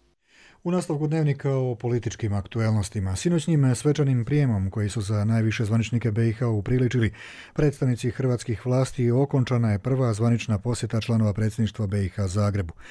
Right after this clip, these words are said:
Prema izvještajima hrvatskih medija, lista spornih pitanja koje postoji između dvije zemlje ni nakon dvodnevnog boravka Nebojše Radmanovića, Bakira Izetbegovića i Željka Komšića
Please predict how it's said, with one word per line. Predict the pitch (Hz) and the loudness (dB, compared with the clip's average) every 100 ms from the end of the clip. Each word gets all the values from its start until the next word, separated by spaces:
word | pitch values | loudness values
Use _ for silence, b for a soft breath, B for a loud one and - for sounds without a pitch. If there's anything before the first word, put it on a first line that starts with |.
| B B B | B B B
Prema | - 160 165 | 0 2 2
izvještajima | 196 175 - 165 139 | 0 0 2 2 2
hrvatskih | 151 151 139 131 104 | 2 0 0 -4 -2
medija, | 139 117 95 87 80 131 | 0 2 0 -2 0 0
lista | 120 - | 0 -2
spornih | 117 - 127 120 107 | -6 -2 0 0 -2
pitanja | 127 131 143 113 95 | -2 -2 0 0 0
koje | 101 98 | -2 -2
postoji | - 113 120 120 | -2 -2 0 0
između | 107 107 | 2 0
dvije | 107 117 | 0 0
zemlje | 101 135 131 B B B - | 2 2 2 B B B -2
ni | 156 | 2
nakon | 156 151 131 120 | 2 2 2 0
dvodnevnog | 110 135 135 131 117 104 | 2 2 2 2 0 0
boravka | 104 135 135 120 110 101 98 | 0 2 2 -2 -2 0 0
Nebojše | 117 117 - | 0 0 0
Radmanovića, | 117 113 117 120 117 - 110 | 0 2 2 2 0 0 -2
Bakira | 98 110 113 | -2 0 0
Izetbegovića | 113 110 110 120 123 113 104 | 0 0 0 0 0 0 0
i | 92 | 0
Željka | 101 92 | -2 -2
Komšića | 131 131 131 127 | -2 -2 0 -2